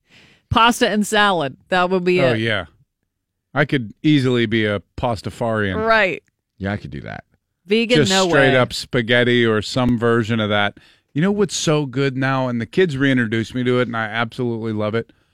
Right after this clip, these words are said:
Speaker 2: Butter noodles with Parmesan cheese.
Speaker 3: Oh, dude,
Speaker 1: Oh,
Speaker 3: yeah,
Speaker 1: yeah.
Speaker 3: absolutely.
Speaker 2: Oh, my God.
Speaker 3: You throw a little garlic in there?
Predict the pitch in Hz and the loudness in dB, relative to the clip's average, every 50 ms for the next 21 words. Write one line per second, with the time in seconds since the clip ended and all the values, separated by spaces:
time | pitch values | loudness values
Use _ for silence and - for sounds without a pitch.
0 | _ _ _ _ _ _ _ _ - - 147 170 170 175 160 143 123 117 113 113 | _ _ _ _ _ _ _ _ -4 0 0 2 2 2 0 2 0 0 0 0
1 | 110 110 110 104 - - 101 95 - - 127 131 131 131 127 117 107 110 107 107 | 0 -2 -4 -6 -8 -10 -12 -10 -6 -2 0 0 2 2 0 0 -2 -2 -2 -2
2 | 104 98 - - - 135 156 151 107 123 131 107 - 107 113 127 113 - 160 170 | -4 -4 -6 -8 -6 -4 -4 -2 -2 -2 -2 -2 -2 -2 -4 -4 -4 -4 -4 -6
3 | 165 135 135 135 123 123 - - - 107 110 113 90 71 - - - - 175 190 | -6 -6 -8 -8 -8 -8 -10 -8 -8 -8 -6 -6 -6 -8 -10 -14 -12 -8 -6 -2
4 | 214 226 226 220 202 170 147 131 123 123 131 131 123 110 117 117 117 107 98 - | 0 0 2 2 2 2 2 0 0 -2 -4 -6 -6 -6 -8 -8 -8 -8 -8 -6
5 | - 104 104 - 127 120 117 120 117 104 92 107 104 110 127 127 - 151 156 170 | -6 -6 -2 0 0 2 2 2 0 0 0 0 0 0 0 -2 -4 -4 -4 -4
6 | 170 127 104 | -4 -6 -6